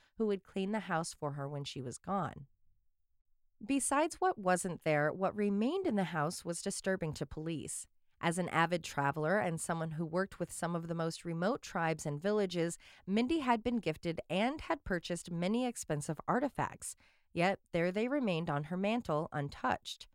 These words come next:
Perhaps one could chalk that up to an ill-informed robber not knowing what was of value. Whoever did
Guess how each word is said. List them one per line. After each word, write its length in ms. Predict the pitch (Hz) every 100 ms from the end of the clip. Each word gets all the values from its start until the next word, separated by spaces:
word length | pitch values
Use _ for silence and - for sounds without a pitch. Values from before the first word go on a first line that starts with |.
| _ _ -
Perhaps 460 | 170 175 175 - 180
one 200 | 170 175
could 160 | 165
chalk 220 | - 175 -
that 160 | 170 160
up 220 | 160 -
to 140 | 190
an 120 | 180 -
ill-informed 600 | 240 269 269 226 208 208
robber 440 | 175 147 147 151 180
not 240 | 170 -
knowing 300 | 165 151 156
what 160 | 147 -
was 160 | 143
of 100 | 143
value. 520 | 147 196 247 117 - - _ _ _ _ - - -
Whoever 400 | 233 247 233 226
did 260 | 220 311